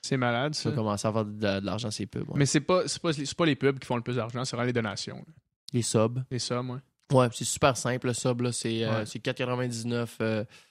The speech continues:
Speaker 1: Ouais, c'est ça.
Speaker 2: t'as des, t'as des émoticônes spéciales, euh,
Speaker 1: Ouais.
Speaker 2: que le streamer a créé, euh, t'as un badge à côté de ton nom, puis, euh,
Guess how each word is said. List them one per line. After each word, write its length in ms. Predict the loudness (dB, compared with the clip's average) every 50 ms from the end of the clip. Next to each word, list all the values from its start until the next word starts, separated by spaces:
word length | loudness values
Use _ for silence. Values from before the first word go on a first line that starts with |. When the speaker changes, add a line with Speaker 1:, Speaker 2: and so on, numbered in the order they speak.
| _ _ _ -2
Speaker 1:
Ouais, 120 | 2 2 2
c'est 120 | 2 0 -2
ça. 140 | 0 4
Speaker 2:
t'as 100 | 4 4
des, 200 | 4 4 2 2
t'as 160 | 2 2 0 2
des 200 | 2 2 2 2
émoticônes 480 | 0 0 -2 -4 -4 -4 -2 -2 -2 -2
spéciales, 640 | -2 -2 -2 0 2 2 4 4 4 2 2 2 4
euh, 240 | 4 4 4 4 2
Speaker 1:
Ouais. 100 | 0 2
Speaker 2:
que 60 | 0 0
le 60 | 0
streamer 400 | 0 -2 0 0 2 2 2 2
a 80 | 2
créé, 560 | 0 -2 -4 -2 -2 0 0 0 0 0 0 0
euh, 80 | 0 -2
t'as 120 | -2 -2
un 100 | -2 -2
badge 280 | 0 0 0 0 0 -2
à 60 | -4 -4
côté 200 | -6 -8 -8 -6
de 60 | -6
ton 180 | -4 -4 -2
nom, 260 | -2 -4 -4 -4 -6 -8
puis, 260 | -8 -8 -6 -2 0 0
euh, 420 | 0 0 0 0 0 0 -2 -2